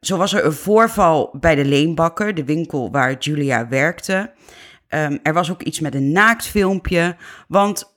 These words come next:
Mohammed zou Julia chanteren met een filmpje waarin zij naakt, eh, te zien was, een soort van seksvideo. Op zondag dertig september tweeduizend achttien, enkele dagen voor de moorden, stuurde Mohammed ontzettend veel berichten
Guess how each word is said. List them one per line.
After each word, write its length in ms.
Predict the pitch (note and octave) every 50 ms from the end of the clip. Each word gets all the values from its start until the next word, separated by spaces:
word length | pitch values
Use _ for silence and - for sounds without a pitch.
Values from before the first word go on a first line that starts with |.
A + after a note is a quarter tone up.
| _ _ _
Mohammed 580 | - F3+ F3 E3 D#3+ E3 E3+ F3 E3+ E3+ - -
zou 220 | - - E3 D3+
Julia 400 | C3+ - E3 D#3+ D#3 D3+ D3 C3+
chanteren 920 | C3 - - D#3+ D3 C#3+ C3+ - F3+ G3 G3 G3 F#3+ F3 F3 F3 E3 - -
met 260 | - D#3 D3+ D3 - -
een 120 | - D3
filmpje 480 | C#3+ - - F3 E3+ E3 E3 - E3 D3
waarin 400 | B2+ C#3+ C3 C3 C#3 D3 D3 C#3+
zij 200 | B2 C#3 C3 A2
naakt, 640 | C3 C3 C3 C3+ C#3+ C#3+ D3 D3+ - - - - -
eh, 140 | - - C#3
te 200 | - - - B2
zien 280 | - - C#3 C3+ C3+ A#2+
was, 240 | A2+ B2+ B2+ -
een 100 | - -
soort 240 | A2+ - - G#2+ -
van 140 | - A2 G2+
seksvideo. 840 | - - D#3+ C#3+ - - - - C#3+ B2 B2+ B2+ A2+ E2+ E2 D3 - - _ _ _ _ _ _ _ _ _ _ _ - -
Op 140 | - C#3 -
zondag 420 | - - A#3+ A#3+ A3 G3+ - -
dertig 440 | - C3+ B2+ F3+ G3+ A#3 A3+ - -
september 540 | - - G3 - - - F#3 F3 F3+ E3+ D#3+
tweeduizend 540 | - E3 E3+ C#3+ D3 C#3+ C3+ - D3+ C#3+ -
achttien, 480 | - G3 G#3 - - A3 G#3 F#3 - _ -
enkele 360 | A3+ B3+ C#4+ C#4 C#4 A#3+ F3
dagen 340 | D#3 F#3+ F#3+ F#3+ F#3 - -
voor 240 | - F3 F3+ F3
de 60 | D#3+ D3+
moorden, 520 | C#3+ C#3+ D3+ D#3+ F3+ F#3+ F#3+ G3+ G#3 G#3 - - - - - _
stuurde 400 | - - - - C4 C4+ B3 B3+
Mohammed 580 | A3 G3+ F3+ D3+ C3+ F3 F#3+ G3+ G3 G3 - -
ontzettend 580 | - D#3+ D#3 - - - A3 G#3+ - A3 G3 -
veel 400 | - - F3 D#3+ E3 D#3 - _
berichten 640 | - - - - D#3 D#3+ - - - D#3 D3+ D3+